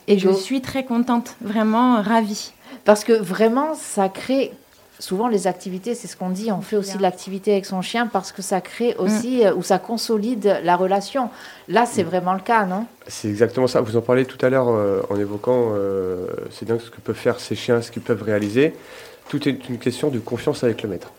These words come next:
Speaker 4: C'est un, c'est vraiment une, une relation aller-retour,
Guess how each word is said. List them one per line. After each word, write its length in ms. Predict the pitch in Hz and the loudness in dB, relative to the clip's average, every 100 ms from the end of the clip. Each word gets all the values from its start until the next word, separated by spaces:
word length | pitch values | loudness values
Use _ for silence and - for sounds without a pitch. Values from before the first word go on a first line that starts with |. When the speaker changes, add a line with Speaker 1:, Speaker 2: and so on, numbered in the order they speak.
| _ - | _ -20
Speaker 4:
C'est 200 | - 107 | -2 2
un, 260 | 98 98 | 4 2
c'est 160 | 92 107 | 0 -4
vraiment 200 | 104 127 | -2 2
une, 140 | 127 98 | 2 0
une 160 | 104 107 | 0 0
relation 500 | 110 123 120 135 - | 2 2 2 -2 0
aller-retour, 640 | 117 123 127 127 156 | 2 2 0 0 0